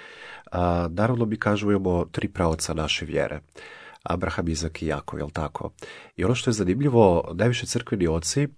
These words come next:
a, tumače da zapravo svaki od njih predstavlja tri puta prema istini.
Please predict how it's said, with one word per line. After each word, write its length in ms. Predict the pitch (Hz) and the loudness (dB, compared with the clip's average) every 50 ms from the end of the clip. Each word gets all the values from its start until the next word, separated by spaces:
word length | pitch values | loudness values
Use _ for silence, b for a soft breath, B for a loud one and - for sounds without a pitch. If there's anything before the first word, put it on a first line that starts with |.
| - - _ - - | -18 -20 _ -12 -6
a, 300 | 87 87 85 85 85 82 | -4 -2 0 0 0 -2
tumače 640 | - - 92 90 92 104 120 123 - - 135 117 | -4 -6 -4 0 2 2 2 0 2 2 2 4
da 140 | 95 90 90 | 4 2 0
zapravo 300 | 82 101 101 - - 95 | -2 -2 -2 -2 -2 -4
svaki 320 | - - 127 131 127 - 120 | 0 2 2 2 2 0 -2
od 120 | 117 - | -2 0
njih 140 | 110 117 117 | -2 -2 -2
predstavlja 640 | - 92 - - - - - 82 98 113 120 110 | -4 -4 -4 -4 -2 0 2 2 2 2 2 0
tri 200 | - - - 113 | 0 -2 -2 -4
puta 320 | 117 - 101 92 - - 90 | -4 -4 -6 -6 -6 -6 -6
prema 280 | - - 85 82 78 | -4 -4 -4 -2 -2
istini. 440 | 76 73 71 - - - - - | -2 -2 -2 -4 -4 -6 -8 -10